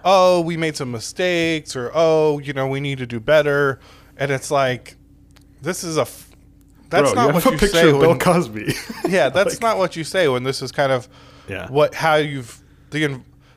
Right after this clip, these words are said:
Speaker 1: the environment that you've created for employees. And,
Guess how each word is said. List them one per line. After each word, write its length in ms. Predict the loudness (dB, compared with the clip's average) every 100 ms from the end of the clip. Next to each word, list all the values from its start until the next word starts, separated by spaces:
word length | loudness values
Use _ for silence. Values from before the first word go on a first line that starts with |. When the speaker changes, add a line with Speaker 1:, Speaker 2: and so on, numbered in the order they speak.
| _
Speaker 1:
the 120 | -6
environment 760 | -6 -6 -2 2 2 2 -2 -4
that 120 | -6
you've 220 | -6 -12
created 500 | -10 -6 -4 -2 -4 -8
for 500 | -4 -2 0 -4 -10 _ _ _ -14
employees. 840 | -12 -8 -4 -4 -4 -8 -8 -6
And, 200 | -6 -6